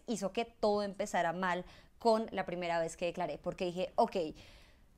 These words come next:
quedan tres semanas y ¿qué es lo que tengo que hacer para declarar renta?".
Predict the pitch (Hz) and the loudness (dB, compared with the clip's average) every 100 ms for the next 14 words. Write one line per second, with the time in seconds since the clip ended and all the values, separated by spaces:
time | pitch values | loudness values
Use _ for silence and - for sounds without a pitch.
0 | - 277 269 285 294 294 294 254 294 - | 2 6 6 6 4 6 6 4 0 -2
1 | - 262 269 240 277 277 226 226 226 202 | -2 2 4 4 2 2 0 0 -2 2
2 | 208 208 208 208 180 165 147 - - | 4 6 4 4 4 2 -2 -4 -12